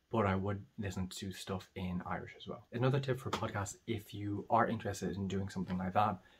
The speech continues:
is to find ones that are transcribed or have a,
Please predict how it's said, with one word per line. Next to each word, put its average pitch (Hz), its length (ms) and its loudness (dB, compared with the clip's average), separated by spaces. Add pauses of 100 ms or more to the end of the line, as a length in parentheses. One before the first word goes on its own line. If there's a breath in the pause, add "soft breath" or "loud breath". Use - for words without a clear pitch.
(480 soft breath)
is 104 300 -2
to 101 300 -2
find 110 480 0
ones 104 400 0
that 92 160 0
are 95 60 0
transcribed 95 640 -2
or 92 140 -6 (120)
have - 320 -4
a, 95 260 -4